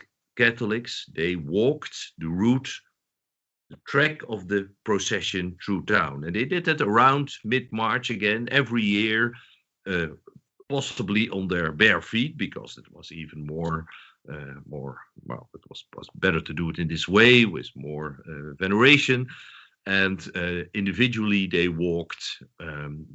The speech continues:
this, this, this, this procession. And this was kept on for years and, and, and centuries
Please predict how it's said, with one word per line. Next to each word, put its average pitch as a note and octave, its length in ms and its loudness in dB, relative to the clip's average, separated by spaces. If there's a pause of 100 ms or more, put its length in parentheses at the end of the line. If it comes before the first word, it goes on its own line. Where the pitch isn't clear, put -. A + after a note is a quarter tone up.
this, D#2 380 -8
this, D2 340 -8
this, D2 280 -10
this C#2+ 180 -10
procession. E2+ 540 -2
And G#2 120 0
this D#3 220 0
was B2 400 0 (240)
kept B2 240 4
on B2 240 4
for A#2 160 -6
years G#2 420 4
and, F#2 240 -2
and, E2+ 300 -4
and D#2+ 240 -4
centuries F2 800 2